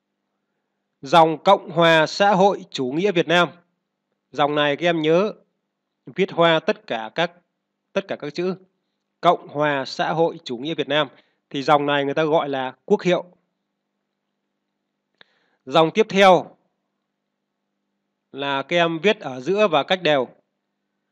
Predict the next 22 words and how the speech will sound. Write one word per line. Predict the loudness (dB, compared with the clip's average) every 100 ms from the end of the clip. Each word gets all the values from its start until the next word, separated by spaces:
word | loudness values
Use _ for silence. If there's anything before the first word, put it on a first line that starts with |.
| _ _ _ _ _ _ _
Độc | 0 0 0 -2
lập, | 0 0 _ _ _ _ _ _ _ _ -10
gạch | -8 -4
nối, | 0 0 0 -8 _ _
tự | -4 -4 -4
do, | 4 6 6 2 _
gạch | -10 -8
nối, | -2 -2 -2 -6
hạnh | -12 -6
phúc. | 0 0 0 _ _ _ _ _ _ _
Thì | -8 -8 -4
dòng | 0 0 0 -2
độc | -4 0
lập, | -2 -2 _ _
tự | -4 -4 -2
do, | 2 4
hạnh | 2 -2
phúc | -2 0
này, | 2 0 -2 _ _ _ _ _ _ _ _ _ -8
các |
em | -6
gạch | -2 -4